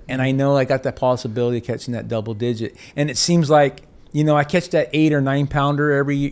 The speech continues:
every spring, you know, but it's like, I'm looking for the ten. Well, those eight and nine pounders are legitimate. They just don't have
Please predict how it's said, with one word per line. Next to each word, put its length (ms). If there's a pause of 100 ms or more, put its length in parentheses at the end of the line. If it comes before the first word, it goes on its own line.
every 200
spring, 380
you 100
know, 340 (420)
but 480 (480)
it's 280
like, 420
I'm 160
looking 240
for 160
the 120
ten. 500 (160)
Well, 100
those 220
eight 160
and 80
nine 180
pounders 540
are 300 (120)
legitimate. 720 (240)
They 160
just 240
don't 180
have 440